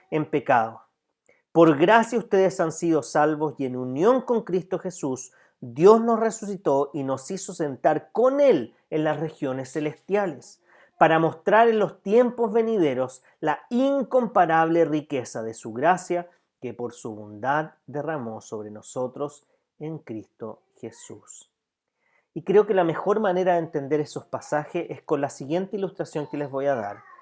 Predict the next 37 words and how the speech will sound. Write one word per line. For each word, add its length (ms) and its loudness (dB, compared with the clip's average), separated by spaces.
que 100 0
es 100 -6
una 200 0
adaptación 600 2
moderna 600 0
y 120 -4
invertida, 600 -2
si 220 -6
quieren, 340 -2
de 100 -6
la 140 -4
película 440 -4
animada 680 -6
La 180 -10
Dama 280 -6
y 80 -8
el 80 -10
Vagabundo. 760 -4
Ahora, 220 -2
sé 180 -2
que 120 -4
quizás 460 -2
no 140 -2
va 60 -2
a 40 -8
ser 200 -4
fácil 440 -2
ni 120 -4
para 140 -4
las 120 -4
mujeres 480 -2
ni 120 -4
para 180 0
los 120 -2
hombres 420 0
entender 540 -4
esto 460 -4